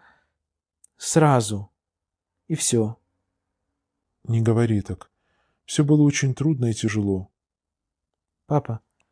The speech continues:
Speaker 1: разве ты хочешь, чтобы я тебя пожалел? После того, как ты нас не жалел?» Он стискивает зубы, и на его чисто выбритых щеках начинают играть желваки.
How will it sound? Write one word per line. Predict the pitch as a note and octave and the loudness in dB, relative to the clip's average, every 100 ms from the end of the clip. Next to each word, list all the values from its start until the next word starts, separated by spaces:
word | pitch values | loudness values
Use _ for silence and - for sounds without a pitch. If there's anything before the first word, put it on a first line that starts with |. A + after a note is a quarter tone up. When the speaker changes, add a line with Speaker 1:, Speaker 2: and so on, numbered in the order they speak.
| _ _ _ _ _ _ _ - | _ _ _ _ _ _ _ -4
Speaker 1:
разве | D#3+ E3+ E3 | 2 2 2
ты | E3 | 0
хочешь, | E3 F#3+ F3 | 0 0 -2
чтобы | - D#3+ D3+ | -4 -2 2
я | D#3+ | 2
тебя | E3 D#3 D#3 | 2 0 -2
пожалел? | D3 D3+ D3+ F#3+ F#3+ _ _ _ _ _ _ _ _ | -2 0 2 0 -2 _ _ _ _ _ _ _ _
После | - E3+ - D#3+ | 0 0 2 2
того, | D#3 E3 | 2 2
как | E3+ D#3 | 0 -2
ты | - E3+ | 0 0
нас | E3 D#3+ | 2 0
не | D#3+ D3+ | 0 -2
жалел?» | D3 C#3 E3 F3+ - _ _ _ _ _ _ _ _ _ _ _ _ | 0 0 0 -2 -8 _ _ _ _ _ _ _ _ _ _ _ _
Он | C3+ C3 | -2 0
стискивает | B2 - C3+ B2 - A#2+ B2 A#2 | -2 -4 -2 -2 -4 0 0 0
зубы, | A2 D3+ D3 C3+ | -2 -2 0 -4
и | C3 | -4
на | A2+ A2+ | -4 -2
его | A#2 A#2+ | 0 -2
чисто | - C3+ - B2 | -2 -6 -4 -4
выбритых | A#2+ A#2 A#2 - A#2 | -2 0 -2 -2 -6
щеках | - A#2+ - D3 - | -6 -8 -4 -6 -4
начинают | B2+ - A#2+ B2+ B2 | -10 -6 -4 -2 -4
играть | A#2 A#2+ B2 A2 | -4 0 0 0
желваки. | A#2 A2+ A#2+ - G#2 | -2 -2 -4 -4 -8